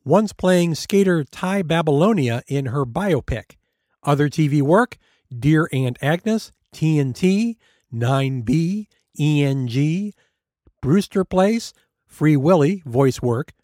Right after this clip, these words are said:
Between Brothers, Traitors, Show Me Yours, Sophie, The Firm, Alphas, Continuum, Degrassi, The Next Generation, This Life, and Slasher.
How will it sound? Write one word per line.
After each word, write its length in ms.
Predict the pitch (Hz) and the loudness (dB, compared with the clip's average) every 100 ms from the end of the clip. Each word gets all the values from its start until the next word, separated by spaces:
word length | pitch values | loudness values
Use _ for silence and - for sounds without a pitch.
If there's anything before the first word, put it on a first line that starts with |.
| - | -12
Between 400 | 127 170 175 165 | -4 0 0 0
Brothers, 540 | - 202 208 214 - _ _ _ _ _ | 0 0 0 -4 -8 _ _ _ _ _
Traitors, 580 | - 185 202 202 208 - _ | 2 4 6 4 2 -4 _
Show 300 | - - 147 | -4 2 4
Me 120 | 139 | 4
Yours, 600 | 127 147 190 190 185 - _ | 2 4 6 6 4 -2 _
Sophie, 640 | _ - 165 170 180 180 180 _ | _ 4 4 4 0 -2 -4 _
The 100 | 127 | -8
Firm, 520 | - 165 170 170 175 - _ _ | 0 4 4 2 -2 -8 _ _
Alphas, 600 | 135 160 - 160 160 151 _ | 2 2 4 2 2 -4 _
Continuum, 720 | 117 110 170 175 170 175 170 _ - | -12 -2 0 2 4 2 -2 _ -12
Degrassi, 560 | 123 - 143 147 151 | -6 0 0 0 -2
The 80 | 139 | -2
Next 220 | 131 131 | -2 -4
Generation, 680 | - 127 123 175 175 175 170 _ _ _ _ | -4 -2 0 0 0 -2 -6 _ _ _ _
This 260 | 156 180 - | -2 -2 0
Life, 380 | 143 147 147 _ _ _ | 2 2 0 _ _ _
and 260 | 135 127 127 | -4 -2 -4
Slasher. 760 | - - 185 165 - 117 143 | -10 -6 -4 -4 -8 -12 -16